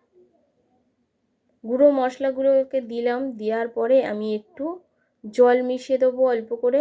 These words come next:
কারণ এই মশলাগুলো কষানোর সময় অল্প করে জল দিতে হবে। এবারে জলটাকে দিয়ে খুব ভালো করে কষাতে হবে। একটু জল দিয়ে যদি মশলাগুলো খুব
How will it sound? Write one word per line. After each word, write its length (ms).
কারণ 280
এই 180
মশলাগুলো 500
কষানোর 440
সময় 300
অল্প 300
করে 280
জল 320
দিতে 240
হবে। 300
এবারে 380
জলটাকে 580
দিয়ে 320
খুব 260
ভালো 380
করে 220
কষাতে 460
হবে। 300
একটু 360
জল 340
দিয়ে 260
যদি 220
মশলাগুলো 640
খুব 180